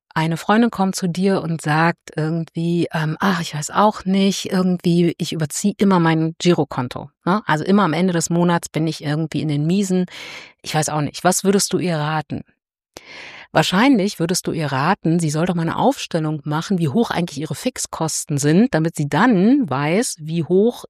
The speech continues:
eben ihr Budget ist für Kino, ähm, Essen gehen, in die Kneipe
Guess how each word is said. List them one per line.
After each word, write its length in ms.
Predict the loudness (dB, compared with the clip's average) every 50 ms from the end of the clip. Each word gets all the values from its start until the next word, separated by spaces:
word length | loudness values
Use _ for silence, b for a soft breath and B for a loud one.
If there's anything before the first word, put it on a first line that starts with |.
| _ -2
eben 260 | -2 0 0 -2 -4 -4 _ -6
ihr 140 | -6 -6 -6
Budget 440 | -6 -8 -6 -2 0 2 2 2
ist 240 | 0 -2 -4 -4 -6
für 480 | -12 -14 -8 -4 0 2 4 4 4 2 B B B B B B B B B B B -12
Kino, 600 | -2 2 2 4 6 6 6 6 6 4 2 2 0 0
ähm, 600 | 0 2 2 2 0 0 0 0 0 -2 -4 -4 -4
Essen 320 | -4 -2 0 2 2 2
gehen, 540 | 2 2 2 2 2 4 2 2 0 0 -4 _ -4 -2
in 100 | -2 -2
die 60 | -2
Kneipe 640 | -2 -2 0 0 0 0 0 -2 -2 -2 -2 -6